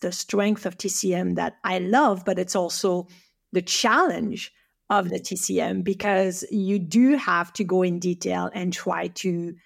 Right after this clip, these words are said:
be the detective. And sometimes you don't always get the clues because patients might think that it's not relevant or it's not important.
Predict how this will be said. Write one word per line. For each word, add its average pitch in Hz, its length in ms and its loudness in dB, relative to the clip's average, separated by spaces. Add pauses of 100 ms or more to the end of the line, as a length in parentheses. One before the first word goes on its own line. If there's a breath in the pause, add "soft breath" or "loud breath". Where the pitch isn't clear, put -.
(240 soft breath)
be 185 200 4
the 185 100 2
detective. 185 580 0
And 190 140 2
sometimes 190 640 -2
you 220 80 2
don't 220 200 2 (140)
always 190 420 2
get 254 200 0
the 277 80 2
clues 311 460 0
because 202 300 -2
patients 196 460 -2
might 180 200 -2
think 175 420 -4
that 170 260 0 (340 soft breath)
it's - 200 -8
not 190 240 4
relevant 180 540 2 (260 soft breath)
or 190 120 2
it's 185 120 2
not 185 140 4
important. 233 680 2